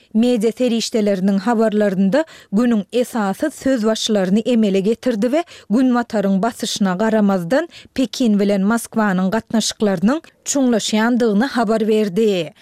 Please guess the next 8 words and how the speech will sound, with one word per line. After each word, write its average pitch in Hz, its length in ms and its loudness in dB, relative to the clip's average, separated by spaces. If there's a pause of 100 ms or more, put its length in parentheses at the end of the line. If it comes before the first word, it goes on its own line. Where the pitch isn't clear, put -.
(140)
Emma 226 320 0
Azatlyk 220 560 -2
Radiosu 214 440 0
bilen 202 180 2
söhbetdeş 220 640 -2
olan 196 220 2
energiýa 214 540 2
analitikleri 208 920 0